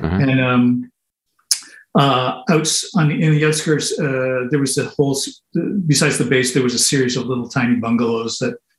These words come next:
Speaker 2: uh, people from the base lived on. So, um,
Speaker 1: Wow, wow,
Speaker 2: uh,
Speaker 1: wow.
Speaker 2: so we were there, and the, the woman that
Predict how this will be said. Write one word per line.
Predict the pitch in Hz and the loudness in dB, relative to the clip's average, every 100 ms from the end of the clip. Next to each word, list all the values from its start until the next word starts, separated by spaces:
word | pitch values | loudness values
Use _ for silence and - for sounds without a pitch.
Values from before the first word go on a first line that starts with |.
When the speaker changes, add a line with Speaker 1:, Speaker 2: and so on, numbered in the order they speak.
| _ | _
Speaker 2:
uh, | 117 117 - _ - - _ | -4 -4 -8 _ -20 -20 _
people | - 123 127 | 2 2 0
from | 135 | 0
the | 120 | 0
base | 120 117 | 0 -2
lived | 127 113 | -2 -2
on. | 113 107 | -2 -4
So, | 135 - - - - | -4 -6 -12 -14 -2
um, | 127 120 120 117 85 - | 0 0 2 0 -2 -6
Speaker 1:
Wow, | 147 | -2
wow, | 90 120 120 | 0 0 -2
Speaker 2:
uh, | |
Speaker 1:
wow. | 90 87 85 _ _ - | -4 -6 -8 _ _ -2
Speaker 2:
so | 156 | 2
we | 139 | 4
were | |
there, | 139 135 | 4 2
and | 135 135 | 2 2
the, | 131 196 311 330 | 0 -2 -6 -4
the | 160 135 | 0 2
woman | 147 143 | 2 2
that | 131 | 0